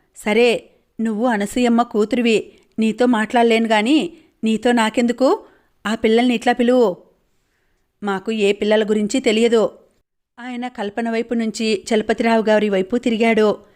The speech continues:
"చలపతిరావు గారు, పిల్లల్ని పిలిపించండి." కల్పన చెప్పింది నిజమే. పుండరీకాక్షం, పిల్లల గురించి మాకేం తెలియదు. "తెలియదా?" ఆయన క్షణంసేపు నోటి మాట రానట్టు అయ్యాడు. "పిల్లల్ని వెంకటస్వామి తీసుకొచ్చి దించాడుగా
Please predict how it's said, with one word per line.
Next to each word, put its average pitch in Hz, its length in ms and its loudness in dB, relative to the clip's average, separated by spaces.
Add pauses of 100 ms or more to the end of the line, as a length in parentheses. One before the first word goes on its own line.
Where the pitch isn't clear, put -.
(500)
"చలపతిరావు 214 480 0
గారు, 214 420 2 (240)
పిల్లల్ని 226 320 0
పిలిపించండి." 233 800 0 (920)
కల్పన 202 360 -2
చెప్పింది 226 500 -2
నిజమే. 226 600 0 (320)
పుండరీకాక్షం, 226 880 0 (340)
పిల్లల 208 300 2
గురించి 233 460 0
మాకేం 214 460 0
తెలియదు. 220 560 2 (760)
"తెలియదా?" 247 560 2 (560)
ఆయన 254 240 -2
క్షణంసేపు 226 920 0
నోటి 226 260 0
మాట 233 240 0
రానట్టు 208 440 0
అయ్యాడు. 233 460 2 (720)
"పిల్లల్ని 233 400 2
వెంకటస్వామి 233 600 0
తీసుకొచ్చి 226 500 -2
దించాడుగా 233 680 2